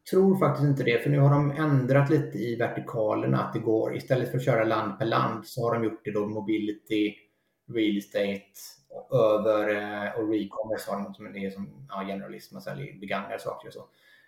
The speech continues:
Det gör de över att de ska ha en per, per vertikal över alla länderna. Så jag tror inte de kommer, eh, eh, spinna av Finn igen då, utan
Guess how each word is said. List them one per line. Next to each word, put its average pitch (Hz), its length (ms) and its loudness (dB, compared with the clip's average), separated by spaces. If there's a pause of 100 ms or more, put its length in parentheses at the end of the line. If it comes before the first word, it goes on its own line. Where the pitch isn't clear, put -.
(100)
Det 131 60 2
gör 123 260 6
de 110 120 2
över 107 440 2
att 113 100 -4
de 113 100 -6
ska - 140 -4
ha 110 180 4
en 101 260 0 (600)
per, 113 200 0
per 117 100 0
vertikal 107 640 0
över 110 200 0
alla 107 200 2
länderna. 107 340 -2 (200)
Så 123 100 -6
jag 120 60 -4
tror 131 120 2
inte 127 180 0
de 120 140 0
kommer, 107 360 -4
eh, 104 380 -6 (1400)
eh, 110 320 -10 (480)
spinna 110 220 0
av 101 280 0
Finn 120 260 -2
igen 107 300 0
då, 107 120 -4
utan 107 260 -6